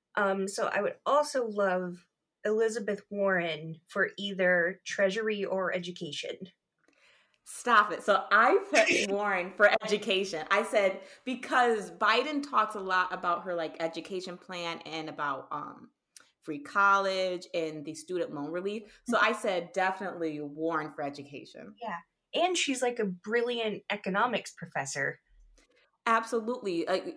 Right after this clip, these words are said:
Speaker 2: she was one of the people that had the most detailed plans for whatever issue. So I was,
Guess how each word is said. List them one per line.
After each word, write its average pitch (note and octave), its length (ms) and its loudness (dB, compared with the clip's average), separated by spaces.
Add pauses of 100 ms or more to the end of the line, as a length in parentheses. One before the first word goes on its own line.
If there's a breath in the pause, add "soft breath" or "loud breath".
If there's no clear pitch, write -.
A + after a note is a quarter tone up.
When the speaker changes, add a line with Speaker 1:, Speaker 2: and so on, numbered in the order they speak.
Speaker 2:
she C4 400 -2
was A3+ 540 0 (360)
one F#3+ 320 -2
of G#3 120 -4
the F#3+ 320 -2
people F#3 300 -10
that F3 120 -4
had E3+ 300 -2
the D#3+ 100 -6
most E3 460 -4
detailed D#3+ 520 -8
plans F3+ 600 -10 (460 soft breath)
for G3+ 180 2
whatever E3+ 480 2
issue. A#3+ 600 -4 (240 loud breath)
So F#3+ 640 4
I F3+ 160 4
was, F#3 140 -2